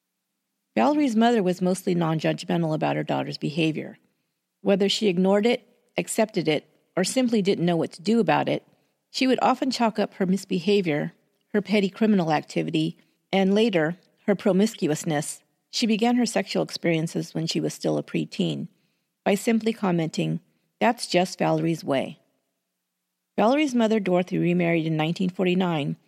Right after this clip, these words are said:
to a man named Edward, or Red, Francis Moran, a piano tuner, when Valerie was thirteen years old.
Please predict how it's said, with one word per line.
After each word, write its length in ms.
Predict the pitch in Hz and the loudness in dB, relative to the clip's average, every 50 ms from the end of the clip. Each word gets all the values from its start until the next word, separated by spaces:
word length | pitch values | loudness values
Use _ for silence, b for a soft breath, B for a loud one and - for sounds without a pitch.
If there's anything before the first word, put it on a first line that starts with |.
| _ _ _ _ _ _ | _ _ _ _ _ _
to 160 | - 262 254 | 0 2 2
a 60 | 233 | 4
man 220 | 220 208 208 214 | 4 4 4 4
named 200 | 214 214 202 190 - | 4 4 2 2 2
Edward, 500 | - 208 220 202 170 139 127 127 156 - _ _ _ - | 2 2 2 2 0 -2 -2 -2 -6 -12 _ _ _ -2
or 100 | 180 180 | 0 2
Red, 420 | 170 185 175 160 139 127 - - - _ _ _ _ _ | 4 4 4 2 2 -2 -6 -10 -18 _ _ _ _ _
Francis 420 | 202 185 185 180 - 180 170 - | 0 2 2 2 0 -4 -4 -2
Moran, 440 | 196 165 165 165 151 131 - - 160 - _ _ _ | -2 0 0 0 0 -2 -4 -8 -14 -18 _ _ _
a 100 | - 202 | -4 -2
piano 380 | 196 208 214 220 220 214 190 160 | 0 0 2 2 2 2 2 0
tuner, 440 | 165 - 165 143 131 101 143 - - | -2 -4 -6 -6 -6 -8 -8 -12 -10
when 200 | - 170 180 175 | -6 -2 -2 2
Valerie 240 | 170 170 170 170 170 | 2 4 4 4 2
was 160 | 165 180 180 | 0 0 -2
thirteen 340 | - - - - - 160 160 | -2 -4 -6 -6 -4 -6 -6
years 180 | 151 147 143 156 | -4 -6 -4 -2
old. 300 | 170 151 120 90 - | -2 -2 -2 -4 -6